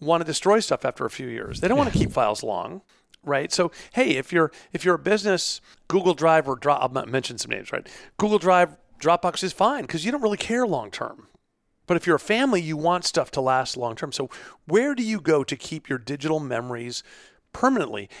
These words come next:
Speaker 1: And oh, by the way, if I'm gonna keep them all, if I'm gonna put all the family photos in one place and all the family video, not just the stuff I'm converting from the past, but all the stuff off my phone today, if I'm gonna keep that all in one place,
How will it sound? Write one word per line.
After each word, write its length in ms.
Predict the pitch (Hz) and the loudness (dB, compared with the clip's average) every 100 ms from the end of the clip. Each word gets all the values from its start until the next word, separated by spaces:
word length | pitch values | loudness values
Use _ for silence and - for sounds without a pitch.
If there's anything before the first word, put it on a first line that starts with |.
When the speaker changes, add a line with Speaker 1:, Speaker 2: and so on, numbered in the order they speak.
| - | -2
Speaker 1:
And 100 | 214 | 2
oh, 120 | 226 240 | 4 6
by 100 | 220 | 6
the 80 | 226 | 6
way, 120 | 156 | 4
if 120 | - | 4
I'm 140 | 214 | 2
gonna 160 | 214 160 | 2 -2
keep 380 | - - 240 - | -4 -6 -6 0
them 100 | 156 | 2
all, 180 | 147 131 | 2 2
if 80 | |
I'm 120 | 226 240 | 2 2
gonna 100 | - | 0
put 200 | 160 - | -2 0
all 240 | 170 202 | 4 4
the 80 | 196 | 4
family 300 | 180 170 151 | 2 0 -2
photos 340 | - 147 139 127 | 0 0 0 0
in 80 | |
one 120 | 123 117 | -4 -4
place 260 | 120 104 | -6 -6
and 80 | - | -10
all 220 | - 180 185 | 0 4 4
the 100 | 175 | 2
family 340 | 180 165 156 | -2 0 -2
video, 300 | 143 139 98 - _ _ | -2 -2 -4 -8 _ _
not 160 | 185 220 | 0 0
just 180 | 208 - | -2 -4
the 60 | |
stuff 240 | - 160 151 | 0 0 0
I'm 140 | 131 | -4
converting 460 | 151 131 156 143 123 | -6 0 2 2 -4
from 120 | 123 | -8
the 80 | 107 | -6
past, 520 | 180 202 123 - - _ _ | -2 0 0 -2 -10 _ _
but 240 | - 143 _ _ _ _ | -2 -2 _ _ _ _
all 160 | 180 | 2
the 80 | 156 | 2
stuff 240 | - 170 156 | -2 0 0
off 160 | - | -2
my 80 | 107 | -4
phone 240 | - 151 | 0 0
today, 340 | - 131 160 107 - - | 2 2 2 0 -10 -8
if 100 | 156 | 0
I'm 100 | 208 | 0
gonna 120 | 254 | 0
keep 220 | - 208 | -4 -4
that 140 | 180 139 | -2 -2
all 280 | 147 185 190 | -4 0 2
in 120 | 170 | 2
one 180 | 165 156 | 0 0
place, 640 | 190 160 107 - - - | 0 0 -2 -8 -10 -12